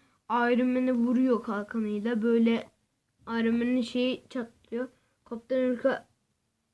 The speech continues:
bakıyor ve "Uf, Iron Man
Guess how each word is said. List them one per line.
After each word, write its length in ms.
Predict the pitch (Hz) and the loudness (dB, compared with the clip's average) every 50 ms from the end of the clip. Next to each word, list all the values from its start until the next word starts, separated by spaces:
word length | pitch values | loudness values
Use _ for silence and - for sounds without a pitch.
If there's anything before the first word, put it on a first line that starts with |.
| _ - | _ -8
bakıyor 520 | 233 233 269 262 - - 277 294 277 262 240 | -2 0 0 0 -2 -2 -2 -2 0 0 0
ve 220 | 285 330 349 349 - _ _ _ _ _ _ _ _ - | 0 0 -2 -2 -6 _ _ _ _ _ _ _ _ -12
"Uf, 920 | 262 262 269 277 285 269 262 240 226 - - - - - - - - - - - - - | -6 -2 0 0 2 2 0 0 -2 -6 -10 -14 -16 -16 -16 -16 -16 -16 -16 -14 -8 -4
Iron 400 | 226 233 240 240 240 214 233 233 | -2 0 2 2 2 4 4 4
Man 340 | 233 233 247 285 320 330 | 4 4 4 2 2 0